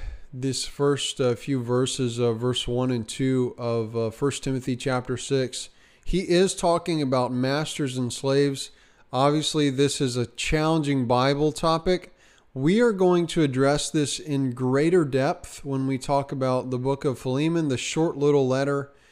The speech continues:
Um, it's only one chapter, I believe. So after we go through, uh, First Timothy, we'll then cover Titus, uh, most likely 'cause that was the order it was written in.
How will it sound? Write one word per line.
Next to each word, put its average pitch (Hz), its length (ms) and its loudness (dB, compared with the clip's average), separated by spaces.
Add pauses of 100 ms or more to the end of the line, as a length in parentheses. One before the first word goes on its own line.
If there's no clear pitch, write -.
(280)
Um, 120 260 -6
it's 123 140 -4
only 170 180 2
one 139 200 2
chapter, 151 440 0
I 120 80 2
believe. 135 540 0 (360)
So 147 280 0
after 160 400 -2
we 147 180 2
go 139 300 4
through, 131 600 -2 (520)
uh, 117 220 -8
First 180 400 0
Timothy, 156 460 0
we'll 139 200 2
then 139 240 -2
cover 127 320 -4
Titus, 156 720 -2 (500)
uh, 117 220 -8
most 131 360 -6
likely 147 360 -4
'cause 123 180 -6
that 135 220 -2
was 123 160 -8
the 131 60 -4
order 135 340 2
it 123 80 -2
was 123 180 -8
written 151 280 2
in. 139 260 -2